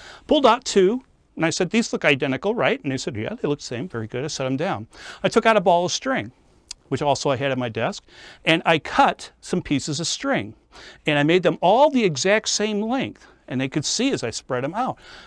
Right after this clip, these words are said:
they're all the same, exactly the same, right? And they're going, "Yeah, yeah, yeah, came from the same spool." They understood that. Then I took a meter stick and, well, in this case, I set up an apparatus like this. I took the meter stick that I had in the room,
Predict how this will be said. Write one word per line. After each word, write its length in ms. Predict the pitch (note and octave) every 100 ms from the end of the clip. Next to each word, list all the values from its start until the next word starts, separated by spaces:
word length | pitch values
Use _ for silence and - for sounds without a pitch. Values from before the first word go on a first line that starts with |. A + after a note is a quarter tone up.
| -
they're 200 | C3+ G#3
all 160 | C3+ C3+
the 80 |
same, 420 | G#3+ - C4 C3 -
exactly 420 | - A2+ C#3 B2+ D3+
the 60 |
same, 260 | - C#3+ A3
right? 120 | D#3
And 100 | A3+
they're 80 | D3
going, 220 | C#3+ D#3
"Yeah, 220 | A2+ E3+
yeah, 180 | A3 D#3
yeah, 180 | B2+ D3
came 220 | - A#2
from 160 | F#3+ F#3+
the 80 |
same 180 | - F3+
spool." 320 | - - B2
They 140 | D#3 C#3
understood 420 | C#3+ C3+ - G3
that. 220 | A2 G2 - _ - - -
Then 160 | A3 D#4
I 40 |
took 200 | - C#4
a 80 | F#3+
meter 320 | F3+ C4+ G#3+
stick 420 | - - C#3 -
and, 440 | - D#3 D3+ D#3 D#3+
well, 160 | D#3
in 60 | D3
this 180 | B3 -
case, 280 | E3 D#3 D3
I 60 |
set 220 | C3 C4
up 80 | A#3+
an 80 | E3
apparatus 560 | C3+ C3 A#2 A#2 G2+ D#3
like 220 | C#3+ -
this. 260 | G#2+ A2 - - -
I 60 | D3
took 180 | D#4
the 80 | -
meter 320 | E3 F3 G3
stick 320 | F#3 - A#2 -
that 140 | B2
I 80 | G#2
had 260 | A#2+ A#2
in 160 | A#2 B2+
the 80 | G#2
room, 300 | G2+ G#2